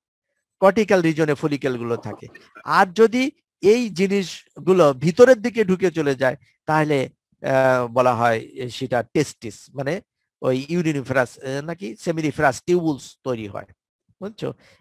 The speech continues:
এই অবস্থায় এরপরে হলো testis আস্তে আস্তে করে, আহ, ই করে, কি বলে,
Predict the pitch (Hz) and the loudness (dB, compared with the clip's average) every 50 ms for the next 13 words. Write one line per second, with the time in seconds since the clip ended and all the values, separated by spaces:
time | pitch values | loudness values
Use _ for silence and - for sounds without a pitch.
0 | _ - 190 190 185 170 147 - - _ - 151 147 151 139 - - 202 214 196 | _ -2 0 0 0 0 -4 -10 -12 _ -6 -4 -2 -4 -4 -4 -4 -6 -6 -4
1 | 175 170 180 190 180 - 190 185 180 175 165 170 165 151 143 - _ _ _ _ | -2 -2 -2 -2 -2 -2 0 0 0 0 2 2 2 0 0 -4 _ _ _ _
2 | _ - 170 160 - - - 156 143 - 147 135 - - 143 135 127 - - 139 | _ -2 -2 -2 -2 -4 -6 -6 -4 -2 -4 -4 -4 -4 -4 -4 -4 -6 -6 -6
3 | 127 - 135 127 135 160 214 - _ _ _ _ _ - - 135 123 123 123 131 | -4 -4 -4 -4 -4 -4 -6 -8 _ _ _ _ _ -6 -2 -2 -2 0 -2 -2
4 | 139 127 - 127 113 107 104 110 - _ _ - 135 131 127 135 143 - 226 | -4 -4 -2 -4 -4 -4 -6 -8 -12 _ _ -16 -12 -8 -6 -6 -6 -6 -8